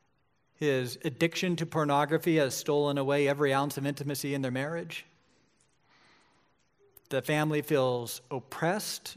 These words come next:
by his anger. And so what does he do? He comes to church. He meets with the pastor.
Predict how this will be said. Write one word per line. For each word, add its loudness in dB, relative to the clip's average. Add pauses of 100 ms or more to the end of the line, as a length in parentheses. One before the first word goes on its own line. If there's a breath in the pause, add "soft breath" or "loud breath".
(140)
by -2
his -6
anger. -2 (1600 soft breath)
And -8
so -2
what 0
does 4
he 2
do? -2 (680 soft breath)
He -14
comes -4
to -8
church. -10 (1000 soft breath)
He -4
meets 0
with -4
the -4
pastor. -8